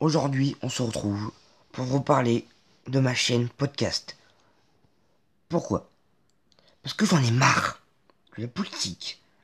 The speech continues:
euh, des profs, ou des gens qui nous font chier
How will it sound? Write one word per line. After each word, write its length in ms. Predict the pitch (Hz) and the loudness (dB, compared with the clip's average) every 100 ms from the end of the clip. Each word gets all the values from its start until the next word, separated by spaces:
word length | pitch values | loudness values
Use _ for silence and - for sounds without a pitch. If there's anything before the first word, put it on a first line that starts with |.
| - | -8
euh, 100 | 92 | -6
des 160 | - 160 | -2 -2
profs, 520 | - 113 113 - - _ _ _ - - _ - | -2 -2 -2 -2 -18 _ _ _ -20 -20 _ -8
ou 120 | 208 | -6
des 140 | - | -2
gens 280 | 156 127 170 | -2 0 0
qui 200 | 214 - | -2 -2
nous 120 | 160 | -2
font 220 | 160 175 - | -2 -8 -6
chier 500 | - - - 214 | 0 2 2 -4